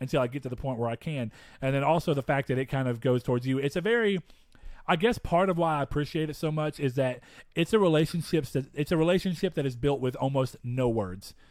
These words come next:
because the only words that happen are the words you say to him. And I think that that's really special. By the end of the game, I don't know what Saul's doing over here, but by the end of the game, the fact that the ending had such a big impact on me was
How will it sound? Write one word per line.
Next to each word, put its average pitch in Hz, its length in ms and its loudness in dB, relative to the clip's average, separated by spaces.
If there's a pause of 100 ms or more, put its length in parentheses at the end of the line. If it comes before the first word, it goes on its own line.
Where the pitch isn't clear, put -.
(260)
because 147 280 0
the 147 80 -4
only 160 180 2
words 151 300 2
that 131 80 -2
happen 120 580 -2 (180)
are 131 120 2
the 131 80 0
words 123 320 0
you 139 120 0
say 131 260 -2
to 117 120 -6
him. 104 240 -2
And 113 140 -2
I 120 80 0
think 143 220 -4
that 127 100 -4
that's 127 200 0
really 131 220 2
special. 156 480 0 (400)
By 151 220 8
the 156 140 2
end 165 180 2
of 170 100 -2
the 160 80 0
game, 156 520 2
I 131 60 0
don't 127 140 0
know 135 100 4
what 135 180 2
Saul's 127 260 0
doing 135 240 2
over 127 120 0
here, 135 140 -2 (300)
but 170 100 6
by 180 140 10
the 175 80 2
end 196 160 2
of 196 80 0
the 160 60 -2
game, 139 500 -2 (1200)
the 143 100 0
fact 190 380 4
that 165 100 -4
the 165 80 -2
ending 160 300 0
had 143 180 0
such 147 180 2
a 147 60 0
big 135 380 0
impact 143 400 -2
on 147 120 -2
me 147 240 -4
was 127 240 2